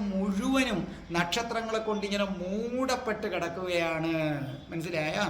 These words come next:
അപ്പൊ ആ മൂടപ്പെട്ട് കിടക്കുന്ന നക്ഷത്രത്തെ, ആകാശം മുഴുവൻ വ്യാപിച്ചു കിടക്കുന്ന നക്ഷത്രത്തെ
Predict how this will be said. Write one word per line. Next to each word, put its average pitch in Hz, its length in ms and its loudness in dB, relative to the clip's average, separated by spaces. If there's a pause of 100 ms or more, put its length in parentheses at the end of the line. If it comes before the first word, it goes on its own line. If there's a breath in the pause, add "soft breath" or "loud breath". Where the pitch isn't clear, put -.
(540 loud breath)
അപ്പൊ 214 160 2 (100)
ആ - 20 2 (140)
മൂടപ്പെട്ട് 247 720 -2
കിടക്കുന്ന 190 500 0 (180)
നക്ഷത്രത്തെ, 180 760 0 (680 loud breath)
ആകാശം 214 460 0 (100)
മുഴുവൻ 226 420 -4 (140)
വ്യാപിച്ചു 190 480 -2
കിടക്കുന്ന 196 480 -2 (160)
നക്ഷത്രത്തെ 175 720 -2